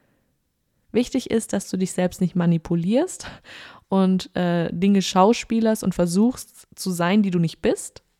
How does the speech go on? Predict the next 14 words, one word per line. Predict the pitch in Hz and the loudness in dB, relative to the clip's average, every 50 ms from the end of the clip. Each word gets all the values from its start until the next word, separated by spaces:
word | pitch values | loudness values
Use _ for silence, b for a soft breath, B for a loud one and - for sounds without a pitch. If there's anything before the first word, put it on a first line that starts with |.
| _ _ _ | _ _ _
Ganz | - 180 170 160 - | -6 -4 -4 -4 -4
arg | - 160 156 - | -8 -10 -8 -8
wi-, | - 180 185 - _ - | -8 -8 -8 -8 _ -8
wichtig. | 185 202 208 - - 233 240 247 - b b b b b b b | -8 -8 -8 -6 -6 -6 -6 -6 -8 b b b b b b b
Ich | - - 190 | -6 -4 -4
halte | 170 175 - 180 | -4 -2 -2 0
nichts | 185 208 233 233 - - - | 2 2 2 0 -2 -10 -12
von | - - 180 180 175 175 b b b b | -6 -2 0 0 0 0 b b b b
fake | - - - - 208 233 - - | -20 -8 -4 -2 -2 -2 -2 -4
it | 277 262 - - | -6 -6 -4 0
until | 202 190 180 190 190 190 | 0 0 0 0 0 0
you | 185 180 | 2 2
make | 175 160 160 185 - 277 | 2 2 0 -4 -6 -8
it. | 302 - - | -10 -10 -12